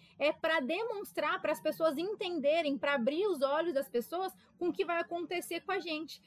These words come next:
Deus proveu, naquele momento, um cordeiro sem mancha, sem pecado, sem defeito, e Deus proveu a nós o próprio cordeiro, que é Jesus, sem,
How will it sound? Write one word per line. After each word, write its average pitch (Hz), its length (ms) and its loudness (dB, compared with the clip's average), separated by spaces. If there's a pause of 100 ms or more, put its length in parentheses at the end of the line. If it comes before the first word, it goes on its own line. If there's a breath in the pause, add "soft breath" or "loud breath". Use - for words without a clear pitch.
Deus 330 480 0
proveu, 277 680 2 (200 soft breath)
naquele 359 560 0
momento, 302 480 0
um 285 120 0
cordeiro 277 680 4
sem 302 180 2
mancha, 294 480 0
sem 285 220 -2
pecado, 302 480 -2
sem 294 180 -2
defeito, 330 420 -2 (280 soft breath)
e 330 120 6
Deus 359 520 2
proveu 339 720 0
a 403 220 2
nós 294 500 0 (260)
o 320 140 -4
próprio 330 460 2
cordeiro, 302 500 4
que 320 80 -4
é 277 100 2
Jesus, 277 440 -4
sem, 294 420 -2